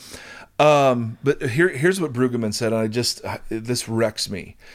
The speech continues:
And this is really the heart of, of what we're trying to accomplish. He said, "Churches should be the most honest place in town, not the happiest place in town." <laughs>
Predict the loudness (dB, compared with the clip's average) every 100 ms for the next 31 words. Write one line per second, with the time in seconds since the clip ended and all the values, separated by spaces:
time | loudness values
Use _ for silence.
0 | -20 -20 -4 0 2 0 0 4 4 4
1 | 2 2 4 4 2 0 -14 -4 -2 0
2 | -2 -4 -2 0 0 -2 -4 -2 -4 -4
3 | -4 -2 0 2 0 -4 -4 0 2 2
4 | 0 0 -2 0 0 -2 -4 -2 -2 -2
5 | -4 -4 -4 -4 -8 -10 -20 -4 0 0
6 | 0 -4 -4 -4 -8 -4 -2 -2 -2 -6
7 | -8 -8 -10